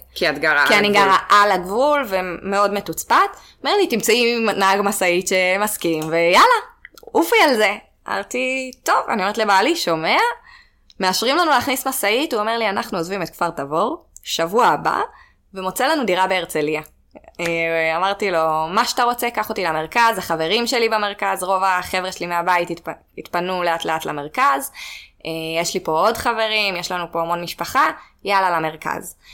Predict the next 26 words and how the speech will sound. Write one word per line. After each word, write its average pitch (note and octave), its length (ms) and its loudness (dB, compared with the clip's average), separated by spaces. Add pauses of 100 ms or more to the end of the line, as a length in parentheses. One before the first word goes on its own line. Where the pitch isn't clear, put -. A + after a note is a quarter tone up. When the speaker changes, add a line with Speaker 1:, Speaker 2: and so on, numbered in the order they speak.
(360)
Speaker 2:
אה, F3+ 60 -4 (680)
ובעלי E3+ 960 0
מגייס F3 380 0
עוד E3+ 80 -6
כמה E3+ 160 -2
חבר'ה F3 340 -4
שלו D#3+ 560 -2
מהצבא, D3+ 300 -6 (460)
אה, - 40 -10 (240)
הוא D#3 60 -12
יוצא D#3 240 -8
סיירת D#3+ 300 -4
צנחנים, F#3 600 -6 (440)
הם E3+ 120 -4
כולם F3+ 280 0
מסכימים, G3 580 -2 (220)
אה, E3 240 -6
להגיע, E3+ 440 -2 (720)
ואני, F#3 840 0
אה, E3 480 0
Speaker 1:
זה E3+ 100 -2
אלופים. D3 460 -6
Speaker 2:
אני F#3+ 260 -2
מנהלת F#3+ 520 0
איזשהו, F3+ 480 -2
אה, D#3+ 280 0